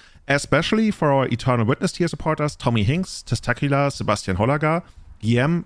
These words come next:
Hannah Wolf, Sean Dewey, and Severin Schwarzhuber, and our Grizzlebrand tier supporters, Victor Bernatz, Bachi Butt, Scott Monroe, Jeremy Gates, Henrik Korkutz,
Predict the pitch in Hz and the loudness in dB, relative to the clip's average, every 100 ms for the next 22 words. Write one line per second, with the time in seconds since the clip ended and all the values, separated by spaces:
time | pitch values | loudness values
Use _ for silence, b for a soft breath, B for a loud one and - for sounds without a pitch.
0 | - - 117 139 139 139 139 - - - | -8 -2 2 2 2 2 0 -4 -10 -2
1 | 110 104 101 123 135 - 104 101 117 95 | 0 2 2 0 -2 -4 -4 -2 -2 -2
2 | 87 - 98 101 139 139 139 B B B | -2 -2 -4 -2 -2 -2 -2 B B B
3 | B 127 156 190 156 135 143 139 139 123 | B 0 2 4 2 2 2 2 0 0
4 | 135 127 - 127 127 - 113 - - 143 | -2 -2 -2 0 0 -2 -2 0 0 0
5 | 123 127 - - - 120 120 117 107 107 | 0 -2 -6 -16 -8 -2 -2 -2 -2 -2
6 | - - - 117 113 107 104 104 104 - | -4 -10 -2 -2 0 -2 0 0 -2 -2
7 | 117 117 113 98 101 101 - - 110 113 | 0 2 0 -2 -2 -2 -6 -2 0 0
8 | - 95 - 110 - - | -2 -4 -2 -4 -4 -16